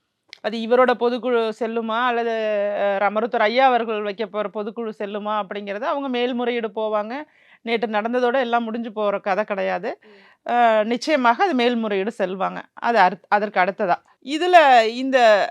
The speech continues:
அடுத்ததா இந்த, இந்த இதுக்கு இடையில இப்ப நேற்று நடந்த சம்பவமா இருக்கட்டும், இன்னைக்கு நீங்க குறிப்பிட்டது போல அவங்க மேடையில வச்சு புகழ்றதா இருக்கட்டும், ஒரு நாற்காலியை போட்டுட்டு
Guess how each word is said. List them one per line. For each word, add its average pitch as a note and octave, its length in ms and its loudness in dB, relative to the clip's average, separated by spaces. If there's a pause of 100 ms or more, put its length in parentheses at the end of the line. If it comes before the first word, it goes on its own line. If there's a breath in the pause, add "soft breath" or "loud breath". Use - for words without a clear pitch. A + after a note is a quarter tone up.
(140)
அடுத்ததா E4 520 4 (140)
இந்த, B3+ 320 0
இந்த A3+ 200 0 (200)
இதுக்கு A#3 320 -4
இடையில C#4+ 380 2 (300)
இப்ப A3 160 -8
நேற்று B3+ 340 -2
நடந்த C4+ 340 -2
சம்பவமா B3 460 -2
இருக்கட்டும், A3 420 -4
இன்னைக்கு C#4 360 -4
நீங்க C4+ 220 -4
குறிப்பிட்டது C#4 560 -4
போல A#3+ 220 0
அவங்க B3 260 0
மேடையில C4 420 -2
வச்சு A#3 200 -6
புகழ்றதா A#3+ 500 -4
இருக்கட்டும், G#3 440 -8
ஒரு A3+ 140 -6
நாற்காலியை A#3+ 520 -4
போட்டுட்டு G#3 400 -8